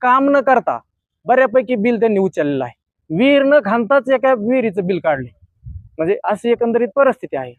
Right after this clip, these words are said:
आणि इतका अनागोंदी कारभार आहे, म्हणजे अशी परिस्थिती आहे आमच्या गावात सध्या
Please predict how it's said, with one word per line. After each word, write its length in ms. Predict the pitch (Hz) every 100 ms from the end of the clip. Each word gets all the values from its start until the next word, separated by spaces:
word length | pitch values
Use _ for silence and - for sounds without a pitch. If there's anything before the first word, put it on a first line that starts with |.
| 139
आणि 260 | 170 202
इतका 360 | 233 - 269 262
अनागोंदी 400 | 262 247 247 240
कारभार 320 | 233 208 175
आहे, 200 | 147 143
म्हणजे 300 | 170 190 233 - _ _ _
अशी 240 | - 220 226
परिस्थिती 420 | 269 277 - 226
आहे 120 | 254
आमच्या 240 | 214 196 175
गावात 240 | 175 175
सध्या 360 | - 156 147